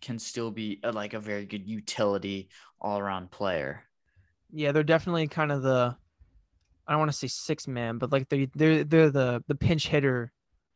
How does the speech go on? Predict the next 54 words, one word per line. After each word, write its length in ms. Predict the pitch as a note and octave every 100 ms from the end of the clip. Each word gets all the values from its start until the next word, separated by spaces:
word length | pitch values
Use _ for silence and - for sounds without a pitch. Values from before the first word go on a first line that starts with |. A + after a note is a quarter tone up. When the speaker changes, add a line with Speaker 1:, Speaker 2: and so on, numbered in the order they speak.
| -
Speaker 2:
of 240 | C3+ B2+
the, 120 | B2+
Speaker 1:
Yeah, 280 | A#2+ A2+ A#2 C#3+
Speaker 2:
the 120 | C#3
Speaker 1:
yeah, 80 | E3
Speaker 2:
N 80 | D#3
F 80 |
L, 60 | B2
Speaker 1:
pretty 60 | D3
much. 160 | C#3
Speaker 2:
where 100 | C#3
you 100 | D3
just, 240 | D3 D3 -
you 80 | D#3+
just 240 | D#3 -
plug 260 | - D#3 C#3+
'em 120 | C#3+
in 120 | C#3
for 160 | - C#3
the, 300 | C3 B2 - _ _ _ -
the 80 |
fourth 360 | - E3 E3 -
and 180 | D3+ D3
one 280 | D3 C#3+ C#3
or 80 |
the 120 | C3+ C#3
goal 300 | D#3 D3 C#3+
line, 520 | C#3 C#3 C3+ C3 C3+ _ _ _ _ _ -
um, 260 | B2+ C3
and 100 | -
he 80 | D3+
gets 180 | D#3+ F3+
the 100 | G3+
job 320 | D3+ F#3 G#3
done. 120 | C#3
I 80 | B2
mean, 160 | C3 C3+
they're, 160 | C#3
they're 140 | C3 D3
very 300 | D#3 F3 D#3
efficient, 520 | - D3+ - A#2+ A2 - -
and 80 |
I 80 | C#3
would, 300 | D#3 C#3+ C#3
I 80 | C#3+
would 140 | D#3+ C#3
definitely 480 | C#3+ C#3+ B2+ B2 - _ _ _ _ _ -
have 140 | C3+
liked 240 | C3+ B2+
to 80 | C3
pick 340 | - B2+ A#2 - _ _ _ _ _ _ -
Ben 180 | B2
Mason 360 | B2 B2 - B2
over 400 | A#2+ A#2+ A#2